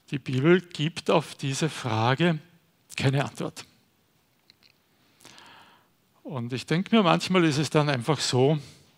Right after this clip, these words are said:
wir stellen die falsche Frage. Wir fragen nicht auf die richtige Art. Wir müssen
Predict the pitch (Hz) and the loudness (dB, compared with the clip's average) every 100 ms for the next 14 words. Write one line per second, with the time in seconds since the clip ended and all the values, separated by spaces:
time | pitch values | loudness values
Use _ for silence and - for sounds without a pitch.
0 | _ _ _ _ 160 147 - 160 196 147 | _ _ _ _ -6 -4 2 4 4 2
1 | 156 185 - 147 202 208 117 - - _ | 2 2 0 2 6 6 4 -10 -20 _
2 | _ _ _ _ _ _ _ _ _ _ | _ _ _ _ _ _ _ _ _ _
3 | _ _ _ _ 147 143 - 139 165 175 | _ _ _ _ -4 -4 0 4 4 4
4 | 139 131 - - - - 233 - 139 127 | -2 -2 -4 -6 -8 -4 -8 -4 -4 -4
5 | 123 - - 165 156 170 - - _ _ | -6 -6 -4 -2 -2 -4 -10 -18 _ _
6 | _ - - - - _ 151 135 151 - | _ -20 -20 -20 -20 _ -6 -2 -2 0
7 | 170 165 | 0 -2